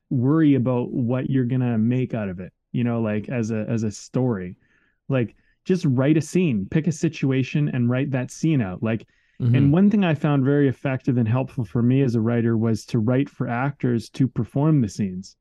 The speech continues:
Speaker 1: And you just write a scene and,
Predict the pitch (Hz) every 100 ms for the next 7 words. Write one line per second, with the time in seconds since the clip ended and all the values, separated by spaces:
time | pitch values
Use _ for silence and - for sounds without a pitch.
0 | _ _ _ _ _ _ - 127 127 120
1 | 113 - _ _ _ _ - 147 143 151
2 | 151 147 151 139 - 185 175 151 139 127
3 | 123